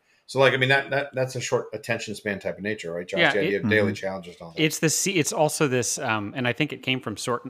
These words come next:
Speaker 2: Fortnite with this season thing. Like, the, we're gonna
Speaker 1: Mm-hmm.
Speaker 2: keep the engine, the gameplay, the entire thing. We're gonna maybe drop in a few maps,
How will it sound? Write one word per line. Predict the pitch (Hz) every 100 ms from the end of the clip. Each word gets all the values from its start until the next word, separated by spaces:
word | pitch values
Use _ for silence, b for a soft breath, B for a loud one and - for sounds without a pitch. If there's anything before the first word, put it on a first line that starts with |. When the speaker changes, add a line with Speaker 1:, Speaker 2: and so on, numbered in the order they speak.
| -
Speaker 2:
Fortnite | - 135 123 101 117
with | 117
this | 120 110
season | - 127 113 113 101
thing. | 104 95
Like, | 104 101 - B B B B -
the, | 156
we're | 135 135
gonna | 127
Speaker 1:
Mm-hmm. | -
Speaker 2:
keep | 156
the | 147
engine, | 139 135 120 107 110 _
the | 127
gameplay, | 117 127 120 107
the | 101 104
entire | 101 123 120
thing. | 123 127 117 b b -
We're | 127
gonna | 135
maybe | 113 113 131 120
drop | - 110 120
in | 135
a |
few | 127 147 127
maps, | 117 92 - - -